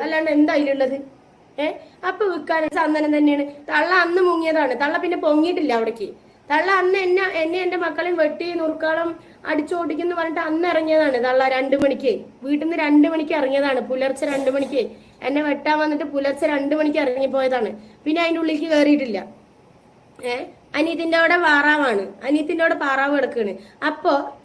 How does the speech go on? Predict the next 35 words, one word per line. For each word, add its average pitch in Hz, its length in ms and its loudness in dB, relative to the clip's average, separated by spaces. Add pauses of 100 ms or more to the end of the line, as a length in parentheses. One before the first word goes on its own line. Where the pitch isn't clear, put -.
(140)
എനിക്ക് 302 440 4
കിട്ടേണ്ടത് 392 460 0
കിട്ടണ്ടേ? 294 400 0 (280)
അപ്പൊ 302 200 -4
എന്റെ 381 200 2
വീട്ടിലുള്ളത് 359 600 -20
എന്താണോ 349 360 -18 (120)
മുതൽ 320 180 -20 (100)
അത് 302 80 -20 (100)
ഞാൻ 311 160 -6
വിൽക്കുക 285 240 0
തന്നെ. 247 160 0 (100)
ഞാൻ 269 180 0
ഇത് - 100 -6 (100)
പത്ത് 285 200 -6
പതിനഞ്ച് 311 300 -2
കൊല്ലം 320 260 0
ഒരാളുടെ 302 420 0
മുതൽ, 285 200 -2 (120)
ഒരാളുടെ 285 580 0 (520)
ഷാജി 294 320 2
പിടിച്ചു 294 240 -2
പറിക്കാനോ 302 420 0
കക്കാനോ 285 340 -2
പോയിട്ടില്ല. 233 320 -2
എന്റെ 330 320 2 (120)
വീട്ടിലുണ്ടായ 269 600 -6 (140)
മുതല്, 233 380 -2 (440)
എന്റെ 294 260 0 (120)
വീട്ടു 285 260 -2
വളപ്പിലുണ്ടായ 277 580 0 (140)
സാധനം. 214 380 -2 (280)
പിന്നെ 269 180 -2 (100)
അത് 254 180 -4
ഫോറസ്റ്റുകാർക്ക് 359 760 0